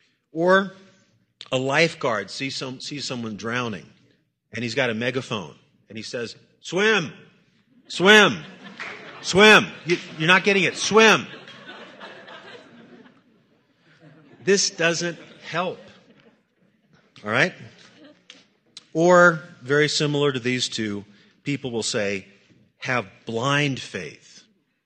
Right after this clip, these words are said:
Faith is blind." That's not a biblical view. And moreover, if you say, "Have blind faith," why have blind faith in Jesus?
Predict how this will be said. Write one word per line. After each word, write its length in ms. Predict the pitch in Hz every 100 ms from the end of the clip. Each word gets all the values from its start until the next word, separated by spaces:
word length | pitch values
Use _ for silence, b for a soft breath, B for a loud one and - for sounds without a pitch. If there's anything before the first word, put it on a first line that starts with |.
| _ _
Faith 320 | 120 127 113
is 140 | 113 -
blind." 640 | 98 98 92 69 - - _ _ _ _ -
That's 240 | 101 -
not 300 | 117 139 160
a 20 | 107
biblical 400 | 110 104 - 92
view. 380 | 95 123 95 _ _ _ _ _ _ _ _ -
And 160 | 127
moreover, 460 | 123 120 139 190 123
if 100 | 104
you 120 | 135
say, 220 | - 139
"Have 220 | 117 120 98
blind 380 | 107 110 101
faith," 300 | - 143 135
why 240 | 104 110 117
have 240 | 123 110
blind 320 | 107 110 113
faith 280 | - 113 117
in 120 | 127
Jesus? 560 | 107 143 190 - -